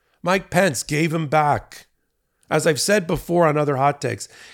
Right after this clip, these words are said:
it's not about having cookie jars. It's about having your hands in the cookie jars. It's okay to have cookie jars.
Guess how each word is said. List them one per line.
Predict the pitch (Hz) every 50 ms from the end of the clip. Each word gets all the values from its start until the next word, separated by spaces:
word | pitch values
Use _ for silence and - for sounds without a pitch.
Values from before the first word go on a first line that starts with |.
| -
it's | - - - - 156
not | 175 180 196 220
about | 214 180 190 180 165 143
having | 127 143 147 151 151 143 131
cookie | - - 117 - 127 110
jars. | 101 - 98 87 85 87 - - - - _ - - - _
It's | _ -
about | 165 180 175 151
having | 156 160 151 165 156
your | 151 147 123
hands | 104 - - 156 170 180 185 180 160 135 110 -
in | - 131 107
the | 101
cookie | - - - - - 101
jars. | 98 - - - - - - - - - _ _ _ _ _ -
It's | - - -
okay | 233 226 233 233
to | 208
have | 175 175 170 -
cookie | - 175 - 131
jars. | - - - - - -